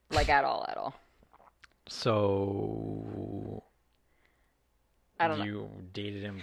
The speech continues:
Speaker 2: for what? <laughs>
Speaker 1: <laughs> I don't know. <laughs> So, actually, <laughs> if you wanna get, oh, let's get into this.
Speaker 2: <laughs>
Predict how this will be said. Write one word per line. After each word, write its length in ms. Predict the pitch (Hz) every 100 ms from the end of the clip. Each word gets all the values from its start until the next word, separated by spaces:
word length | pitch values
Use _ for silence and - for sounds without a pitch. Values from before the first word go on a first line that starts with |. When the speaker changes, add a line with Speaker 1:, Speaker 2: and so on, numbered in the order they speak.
| -
Speaker 2:
for 240 | 101 98 95
what? 320 | 95 131 185
<laughs> 60 | - - - _ _ _ - _ _ _ _ _ _
Speaker 1:
<laughs> 560 | - - - 539 - -
I 180 | 359 269
don't 260 | 370 294 -
know. 280 | 294 269 -
<laughs> 60 | - - _ _ _ - - - - - 571 523 - -
So, 220 | 359 - 302
actually, 640 | 247 - - 294 240 - - _ _ _ _ - 605
<laughs> 640 | - - - - - - 294
if 140 | 240
you 80 | 247
wanna 160 | 247 233
get, 160 | 190 - - - -
oh, 420 | 175 - 165 151
let's 220 | 160 208 -
get 180 | 180
into 460 | 151 165 156 139 135 -
this. 360 | 147 151 - 139
Speaker 2:
<laughs> 240 | - 123